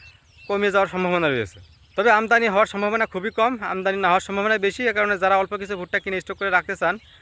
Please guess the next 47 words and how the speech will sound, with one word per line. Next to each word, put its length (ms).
ব্যবসা 320
শুরু 200
করতে 240
চান, 180
তা-, 160
তারা 140
এই 140
উদ্যোগটা 360
নিতে 180
পারেন। 160
আপনারা 260
অল্প 200
কিছু 200
ভুট্টা 220
কিনে 160
ভালো 180
করে 100
সংরক্ষণ 380
করে 200
রাখুন, 220
তাহলে 320
অবশ্যই 340
পরবর্তীতে 500
ভালো 160
দামে 220
ভুট্টা 220
বিক্রি 220
করতে 220
পারবেন। 240
তবে 220
যারা 140
নতুন 280
ভুট্টা 180
সংরক্ষণ 400
করতে 200
চাচ্ছেন 280
বা 140
স্টক 180
করে 160
রাখতে 240
চাচ্ছেন, 320
তারা 180
অবশ্যই 320
ভুট্টার 300
ময়েশ্চারের 460
বিষয়টা 320
লক্ষ্য 180